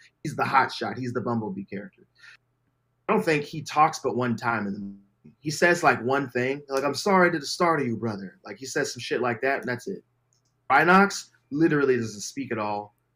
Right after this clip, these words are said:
Rat Trap isn't in the movie at all. Uh, Air Razor is a big part of the movie. She's actually super dope. Optimus Primal, voiced by, um, Ron Perlman.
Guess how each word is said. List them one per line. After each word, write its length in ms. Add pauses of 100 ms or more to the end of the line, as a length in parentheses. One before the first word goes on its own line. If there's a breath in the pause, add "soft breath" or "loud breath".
(260)
Rat 140
Trap 360
isn't 260
in 140
the 240
movie 320
at 80
all. 360 (640)
Uh, 200
Air 200
Razor 540
is 200
a 100
big 340
part 240
of 80
the 60
movie. 420 (120)
She's 320
actually 360
super 440
dope. 340 (340)
Optimus 440
Primal, 580
voiced 400
by, 320
um, 560 (760)
Ron 320
Perlman. 480